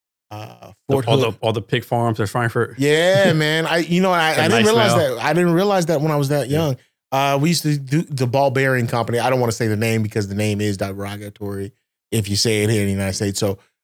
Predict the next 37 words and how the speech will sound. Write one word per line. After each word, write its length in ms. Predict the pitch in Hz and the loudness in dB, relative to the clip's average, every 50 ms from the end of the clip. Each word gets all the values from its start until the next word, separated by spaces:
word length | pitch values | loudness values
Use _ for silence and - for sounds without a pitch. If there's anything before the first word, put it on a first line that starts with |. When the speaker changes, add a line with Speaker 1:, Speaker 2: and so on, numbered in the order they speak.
| _ _ - | _ _ -4
Speaker 1:
uh, 180 | 120 117 113 113 | -2 -2 0 0
but 160 | 110 123 123 | 0 -2 -2
at 200 | 120 117 123 101 | 0 -2 -2 -2
that 180 | 139 131 - - | -2 -4 -4 -4
time, 400 | - 131 120 120 117 113 113 113 | -4 -2 -2 0 0 -2 -4 -4
you 100 | - 120 | -4 -2
know, 200 | 113 110 110 113 | -2 0 0 0
it, 140 | 110 117 110 | -2 -2 -2
they 100 | 104 117 | -2 -2
make 180 | 107 113 104 104 | -2 -2 -2 -2
the 60 | 104 | -4
ball 260 | 98 110 110 110 110 | -2 0 0 0 0
bearings 600 | 95 110 113 110 110 110 107 107 110 110 107 98 | 0 0 0 2 2 2 2 2 2 0 0 0
and 100 | 107 98 | -2 -4
things 220 | - 117 113 107 107 | -2 -2 -2 -2 -2
like 200 | 107 107 104 - | -4 -4 -4 -4
that. 320 | 110 110 110 107 110 107 | -4 -2 0 -2 -2 -2
That 120 | 107 107 101 | -2 -4 -4
was 100 | 101 98 | -4 -4
really 220 | 98 104 104 104 | -4 -4 -4 -4
big 260 | 98 98 104 104 98 | -4 -4 -6 -4 -4
out 200 | 104 101 98 - - | -6 -8 -10 -10 -10
there, 260 | 104 98 98 98 98 _ _ _ _ _ _ _ _ _ - | -10 -10 -10 -12 -14 _ _ _ _ _ _ _ _ _ -4
uh, 260 | 104 104 101 98 98 | -2 0 0 0 0
in 140 | 98 95 101 | 0 0 0
Europe. 300 | 101 101 101 101 95 - | 0 0 0 0 0 0
It 40 | 131 | -2
was 120 | 165 160 | 0 0
a 40 | 220 | 0
good 140 | 185 202 175 | 0 0 0
experience. 420 | 151 - - 139 135 135 131 120 | 0 -2 -2 -2 0 0 0 -2
And 140 | 131 127 120 | -2 -2 -2
when 80 | 123 120 | -2 -2
I 60 | 117 | -2
was 120 | 117 107 | -2 -2
in 140 | 110 110 110 | -2 -2 -2
Europe 320 | 110 110 110 110 104 - | 0 0 -2 -2 -4 -6